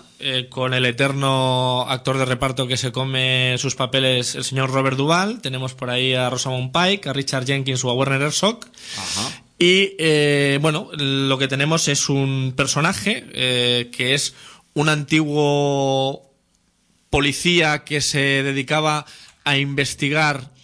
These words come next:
Speaker 1: eh, dentro del ejército, eh, cual-, cu-, cualquier cuestión, eh,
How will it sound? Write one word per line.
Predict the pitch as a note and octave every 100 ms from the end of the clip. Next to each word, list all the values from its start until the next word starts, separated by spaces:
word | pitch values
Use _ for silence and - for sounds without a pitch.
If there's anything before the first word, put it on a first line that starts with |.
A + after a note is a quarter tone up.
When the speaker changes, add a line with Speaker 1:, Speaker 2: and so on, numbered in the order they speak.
| - _ _ _ -
Speaker 1:
eh, | C#3+ C3+ C3+ C3
dentro | D3 F3 E3 D3
del | C#3+
ejército, | C#3+ D#3 D#3 D3 B2+ C3 A#2+ B2 - _ - _
eh, | - C3 C3 C3
cual-, | C#3 B2
cu-, | - E3 -
cualquier | C#3+ B2+ D3+ D3+
cuestión, | D#3+ C#3 - D#3 D3+ D3 C#3 B2+ - - _ _
eh, | C#3 C3+ C3+ C3 C3 C3 B2+